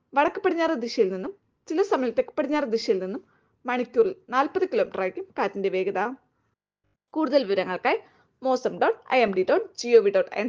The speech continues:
സ്ലാഷ് തിരുവനന്തപുരം എന്ന വെബ്സൈറ്റ് കാണുക. മലയാളത്തിൽ വിവരങ്ങളുമായി ഇൻകോയ്സ് ഡോട്ട് ജി ഒ വി ഡോട്ട് എന്ന വെബ്സൈറ്റിൽ ലഭ്യമാണ്. കേരള ദുരന്ത നിവാരണ അതോറിറ്റിയുടെ മുന്നറിയിപ്പുമായി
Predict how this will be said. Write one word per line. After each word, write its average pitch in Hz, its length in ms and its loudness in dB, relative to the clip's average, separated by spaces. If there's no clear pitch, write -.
സ്ലാഷ് 294 360 4
തിരുവനന്തപുരം 220 380 4
എന്ന 196 120 0
വെബ്സൈറ്റ് 269 400 -2
കാണുക. 202 260 -2
മലയാളത്തിൽ 285 360 4
വിവരങ്ങളുമായി 208 400 -2
ഇൻകോയ്സ് 330 420 -4
ഡോട്ട് 254 200 6
ജി 254 120 -2
ഒ 233 60 10
വി 233 100 2
ഡോട്ട് 220 220 2
എന്ന - 180 0
വെബ്സൈറ്റിൽ 226 380 -8
ലഭ്യമാണ്. 175 380 -4
കേരള 349 300 2
ദുരന്ത 277 300 6
നിവാരണ 262 320 2
അതോറിറ്റിയുടെ 226 380 4
മുന്നറിയിപ്പുമായി 196 600 -2